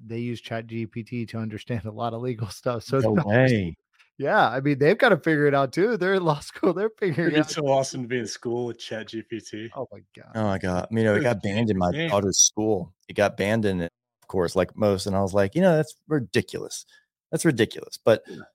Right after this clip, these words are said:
Speaker 2: I
Speaker 1: They
Speaker 2: found a,
Speaker 1: learn
Speaker 2: I found a workaround for her. So, yeah, right?
Speaker 1: Attaboy.
Speaker 2: The second thing I'm actually doing right now is using plugins in Gmail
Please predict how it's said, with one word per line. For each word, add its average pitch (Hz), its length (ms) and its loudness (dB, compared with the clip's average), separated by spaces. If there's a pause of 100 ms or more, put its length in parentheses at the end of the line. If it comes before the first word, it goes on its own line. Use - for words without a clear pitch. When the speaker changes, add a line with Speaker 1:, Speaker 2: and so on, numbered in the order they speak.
(580)
Speaker 2:
I 127 40 4
Speaker 1:
They 131 60 0
Speaker 2:
found 101 180 6
a, 85 60 0
Speaker 1:
learn 147 160 -4
Speaker 2:
I 110 40 0 (140)
found 95 160 6
a - 20 4
workaround 85 540 2
for 85 180 -2
her. 87 140 -2 (800)
So, 117 600 6
yeah, 85 320 -4
right? 101 280 -2 (280)
Speaker 1:
Attaboy. 107 360 -16 (1160)
Speaker 2:
The 123 80 0
second 185 480 4
thing 123 280 2
I'm 107 160 4
actually 104 400 -2
doing 87 400 -4
right 80 180 -6
now 85 260 -4
is 90 260 -6
using 98 360 -2
plugins 131 920 0
in 98 300 -2
Gmail 92 640 -2